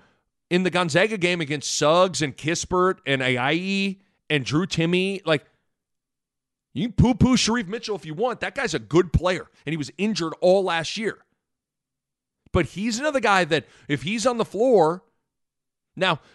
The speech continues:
ultimately, Sharif Mitchell's calling card is on the defensive end of the floor, just an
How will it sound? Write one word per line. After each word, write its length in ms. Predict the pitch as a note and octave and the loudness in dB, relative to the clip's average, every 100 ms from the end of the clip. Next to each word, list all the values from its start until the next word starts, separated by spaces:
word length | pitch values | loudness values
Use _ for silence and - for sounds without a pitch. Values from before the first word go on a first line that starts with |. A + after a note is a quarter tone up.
| _ _ | _ _
ultimately, 340 | G3 A#3 A#3 G3+ | 2 2 2 -2
Sharif 300 | - G#3 E3 | -2 -6 -4
Mitchell's 300 | F#3+ F#3 D3+ | -2 0 -2
calling 340 | D#3 F#3 A3 | 0 0 0
card 200 | D#3+ D#3 | 0 0
is 100 | C3+ | 0
on 80 | C#3+ | -2
the 60 | A2+ | -4
defensive 600 | C3+ G3 A#3 G3+ C3+ A#2+ | -6 -6 -4 -6 -4 -4
end 100 | A2+ | -4
of 60 | |
the 60 | G2 | -8
floor, 380 | - G2 G2+ B2 | -8 -4 -2 -2
just 240 | C#3+ | -4
an 80 | - | -4